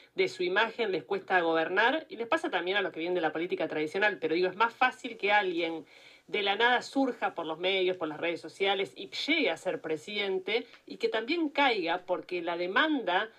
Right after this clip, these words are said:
de aquellos que lo llevaron a ser presidente o a tener un puesto de liderazgo también tiene menos paciencia, o sea, en, en términos de tiempo se le da menos y surge esta idea de que, de hecho ha habido encuestas, y con esto no estoy diciendo que no, que,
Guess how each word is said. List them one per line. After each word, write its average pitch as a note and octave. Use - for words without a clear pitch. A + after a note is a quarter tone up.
de E3+
aquellos G#3+
que F#3+
lo E3
llevaron G3+
a D#3+
ser -
presidente F3+
o E3
a D3+
tener D#3+
un F#3+
puesto F#3
de F3+
liderazgo G3+
también B3+
tiene C#4
menos C4+
paciencia, -
o -
sea, G#3+
en, F#3+
en G3
términos C4
de G#3
tiempo G3
se G3
le F#3+
da B3+
menos B3
y A3+
surge C#4+
esta A3
idea A3+
de G3+
que, G#3+
de C4+
hecho C#4+
ha B3
habido B3
encuestas, F3
y E3
con E3
esto G3+
no F3
estoy E3+
diciendo F3
que D3
no, -
que, D3